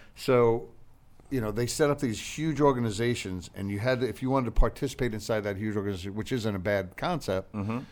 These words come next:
Speaker 1: the tra-, you know, baseball has huge organizations, but they don't, these guys that are running these organizations half the time they don't even know their coaches. It's like,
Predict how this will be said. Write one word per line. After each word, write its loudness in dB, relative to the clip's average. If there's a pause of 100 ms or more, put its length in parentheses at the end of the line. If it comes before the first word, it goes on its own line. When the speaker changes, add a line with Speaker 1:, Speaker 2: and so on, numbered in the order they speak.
(580)
Speaker 1:
the 0
tra-, 2
you 0
know, 0
baseball 4
has 0
huge -2
organizations, 0
but -4
they -2
don't, -6 (760)
these -2
guys 4
that 4
are 2
running 6
these 2
organizations 2
half -2
the -4
time 2
they -2
don't -4
even -6
know -4
their -6
coaches. -4 (500)
It's -6
like, 2